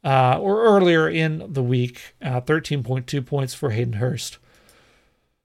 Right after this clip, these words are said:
And the Colts defense only got six points. Uh, so not terrible, but we, we shoot for, like,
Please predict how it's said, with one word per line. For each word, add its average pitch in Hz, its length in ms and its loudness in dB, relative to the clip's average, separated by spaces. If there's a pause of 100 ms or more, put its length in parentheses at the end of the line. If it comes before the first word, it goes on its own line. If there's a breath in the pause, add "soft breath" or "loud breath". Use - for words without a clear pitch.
(440)
And 214 200 4
the 202 60 2
Colts 196 260 2
defense 185 380 -2
only 175 160 2
got 170 140 2
six - 280 -6
points. 160 460 -2
Uh, 151 480 4
so - 160 -8
not 254 160 -4
terrible, 226 400 0
but 175 280 -2
we, 170 220 -2
we 165 260 -4
shoot - 460 -4
for, 151 520 0
like, 131 260 -4